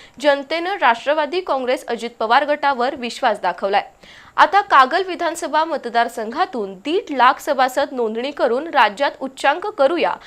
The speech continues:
असं आवाहन नामदार हसन मुश्रीफ यांनी कागलमध्ये बोलताना केलं.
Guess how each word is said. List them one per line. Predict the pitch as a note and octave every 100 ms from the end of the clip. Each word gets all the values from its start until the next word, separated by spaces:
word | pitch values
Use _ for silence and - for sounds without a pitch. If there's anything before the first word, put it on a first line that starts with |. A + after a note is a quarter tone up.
| - -
असं | A#3+ C#4+
आवाहन | C#4 C4+ C4+ D4 F#4+
नामदार | C4+ G#3+ G#3+ A3
हसन | A3 A3 G#3+
मुश्रीफ | A3 G#3+ D#4 G4
यांनी | B3 B3+
कागलमध्ये | - G#3+ B3 E4+ F4+ F4+
बोलताना | G#4+ B3+ F#3+ F#3+ F3+
केलं. | F#3 F#3+